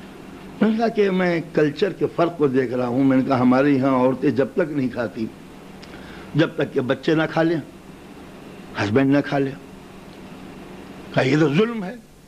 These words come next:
मैंने कहा, अगर मोहब्बत को जुल्म का नाम दे दिया जाए तो फिर इश्क किसका नाम है, जो अपने आप को कुर्बान कर देता है फिर इसके अंदर? अगर आप इसको बेवकूफ़ी कहती हैं तो फिर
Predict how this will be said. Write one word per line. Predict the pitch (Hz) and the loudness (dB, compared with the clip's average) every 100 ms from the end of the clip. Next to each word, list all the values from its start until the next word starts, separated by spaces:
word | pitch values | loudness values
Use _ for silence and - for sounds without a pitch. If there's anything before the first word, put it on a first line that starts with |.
| - - - - - | -20 -20 -20 -6 0
मैंने | 233 | 2
कहा, | 214 196 | 2 2
अगर | 175 | 2
मोहब्बत | 156 143 147 196 - | 2 0 2 0 2
को | 170 | 2
जुल्म | 127 175 202 | 4 2 2
का | 175 | 2
नाम | 156 151 170 | 2 2 2
दे | 147 | 2
दिया | 147 165 160 | 2 2 2
जाए | 156 156 | 2 0
तो | 156 | -2
फिर | 131 151 | 0 2
इश्क | 220 190 - | 2 0 0
किसका | 147 - 120 | 0 0 0
नाम | 110 104 | 0 -2
है, | 107 - - - - - - | -6 -10 -16 -16 -14 -6 0
जो | 131 | 2
अपने | 139 139 | 4 4
आप | 135 127 | 4 2
को | 127 | -2
कुर्बान | 113 131 127 143 117 | 0 2 4 2 0
कर | 110 | -2
देता | 107 110 110 | -2 -4 -4
है | 107 | -8
फिर | 117 | -8
इसके | 104 - | -8 -8
अंदर? | - - - - - - - - | -10 -10 -12 -16 -16 -16 -16 -4
अगर | 117 131 | 2 4
आप | 127 131 123 | 4 2 -2
इसको | - 139 135 - | -4 -4 -4 -4
बेवकूफ़ी | 147 143 143 165 180 | 0 2 4 2 2
कहती | 156 147 - 135 | 2 0 0 -2
हैं | 139 | 0
तो | 139 | -2
फिर | 131 156 | -2 -2